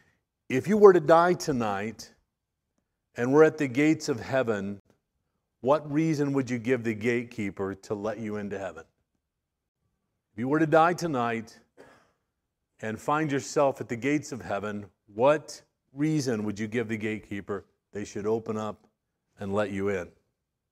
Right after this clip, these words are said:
was Alistair Begg who said that if you, if you're standing there in that moment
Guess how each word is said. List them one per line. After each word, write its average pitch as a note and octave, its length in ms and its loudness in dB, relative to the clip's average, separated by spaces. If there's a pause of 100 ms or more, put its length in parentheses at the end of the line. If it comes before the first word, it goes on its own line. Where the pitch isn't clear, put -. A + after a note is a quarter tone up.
(2250)
was C3 100 -8
Alistair C#3 320 4
Begg C3 360 6
who B2 120 0
said C3 440 2 (1300)
that B2 80 -6
if B2+ 160 -6
you, C3 240 -2 (580)
if B2 100 -6
you're C3+ 120 0
standing F3+ 600 2
there B2 260 2
in B2+ 100 0
that B2+ 160 0
moment C3 540 0